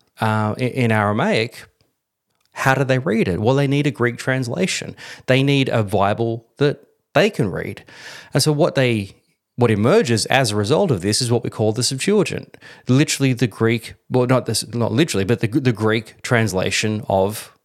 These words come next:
the Bible. This is the new Bible. In fact, this is the Bible that Paul reads, the Bible that, the, the scriptures that Jesus read. And I say a Bible, I'm talking about a physical book like you can imagine. I'm talking about the scrolls and, and these documents. But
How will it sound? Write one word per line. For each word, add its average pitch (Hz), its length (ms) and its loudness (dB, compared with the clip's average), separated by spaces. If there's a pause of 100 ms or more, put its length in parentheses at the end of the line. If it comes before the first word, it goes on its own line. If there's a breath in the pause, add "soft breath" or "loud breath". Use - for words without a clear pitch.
(160)
the 120 80 4
Bible. 123 480 0 (380 loud breath)
This 135 200 2
is 127 460 0 (540)
the 131 100 6
new 127 220 4
Bible. 139 420 2
In 107 80 0
fact, 117 240 0
this - 180 2
is 120 100 -6
the 113 100 2
Bible 98 400 2
that 101 240 -2
Paul 117 320 2
reads, 123 340 -2
the 90 80 -6
Bible 92 440 0
that, - 260 -8
the, 113 120 -2
the 101 140 -4
scriptures 98 460 -2
that 90 100 -4
Jesus 117 300 0
read. - 80 2
And 139 80 2
I - 20 2
say 127 160 2
a 104 60 0
Bible, 101 340 2
I'm 98 60 -4
talking 98 200 -2
about 95 160 0
a 90 60 -2
physical 98 420 -2
book - 280 -6
like 92 180 -4
you - 60 -16
can 98 80 -2
imagine. 95 340 -2
I'm 90 60 -6
talking - 280 -2
about 98 120 -2
the - 80 -6
scrolls 110 540 2
and, 92 140 -4 (460 loud breath)
and 98 100 0
these 98 140 2
documents. 107 480 0 (400 loud breath)
But 139 260 0